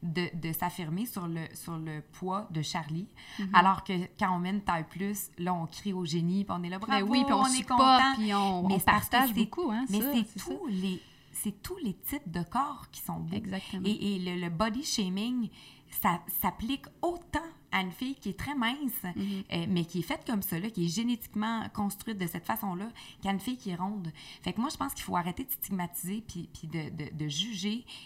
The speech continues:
Speaker 1: et de se comparer. Moi, c'est, c'est, puis hors norme, c'est ça. Tu sais, la
Speaker 2: Ouais.
Speaker 1: mentalité de, de hors norme, là,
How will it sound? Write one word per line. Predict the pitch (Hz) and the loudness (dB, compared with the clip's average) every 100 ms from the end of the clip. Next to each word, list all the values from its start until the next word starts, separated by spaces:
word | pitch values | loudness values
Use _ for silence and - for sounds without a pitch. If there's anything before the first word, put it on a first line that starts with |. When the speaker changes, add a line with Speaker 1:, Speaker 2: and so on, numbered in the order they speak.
| - | -4
Speaker 1:
et | 175 175 | -2 0
de | 165 156 | 0 -2
se | - | 0
comparer. | - 226 208 165 170 214 - - - | 0 2 2 2 -2 -6 -10 -14 -2
Moi, | 180 | -2
c'est, | - - | -2 -6
c'est, | - - | -14 -8
puis | 185 - | -2 2
hors | 170 170 | 2 4
norme, | 202 254 208 - | 0 2 -2 -2
c'est | 170 | -4
ça. | - 220 208 - | -2 -6 -6 -8
Tu | 220 | 0
sais, | |
la | 202 | 4
Speaker 2:
Ouais. | 190 | 4
Speaker 1:
mentalité | 196 202 180 - 247 | 4 2 -2 -4 -4
de, | 208 - | -4 -2
de | 170 | -2
hors | - 165 | 0 0
norme, | 185 220 | -2 -2
là, | 202 | -4